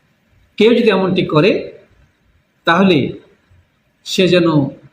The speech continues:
কুফরি করল। সে যেন কি করল? কুফরি করল। হাদিসে বর্ণিত হয়েছে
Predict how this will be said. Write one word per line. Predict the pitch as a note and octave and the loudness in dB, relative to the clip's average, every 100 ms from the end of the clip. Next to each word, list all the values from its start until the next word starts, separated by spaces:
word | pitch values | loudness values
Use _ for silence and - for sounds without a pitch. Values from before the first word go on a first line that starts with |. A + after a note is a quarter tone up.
| _ _ _ _ _ _ _ _ _ _ _ | _ _ _ _ _ _ _ _ _ _ _
কুফরি | B3 A#3 C#4+ C#4+ | 0 2 2 2
করল। | F3 A#2 G2+ A2 - - _ _ _ _ _ _ _ _ _ _ - | 0 -2 -4 -12 -20 -20 _ _ _ _ _ _ _ _ _ _ -4
সে | F#3+ | 2
যেন | G#3+ B3 | 4 2
কি | A#3+ | 2
করল? | C4 C#4+ A3+ - - - _ _ _ _ - - - - _ | 2 2 2 -2 -6 -14 _ _ _ _ -20 -20 -20 -20 _
কুফরি | C#4+ D4 F4+ F4 | 2 4 4 2
করল। | A3+ D3 A2 - - - _ _ _ _ _ _ _ _ - | 2 2 -2 -8 -16 -20 _ _ _ _ _ _ _ _ -4
হাদিসে | G#3 B3+ B3+ | 0 2 2
বর্ণিত | G3+ G3+ G3 | 2 2 2
হয়েছে | F3+ E3+ - A#3 | 2 0 0 -2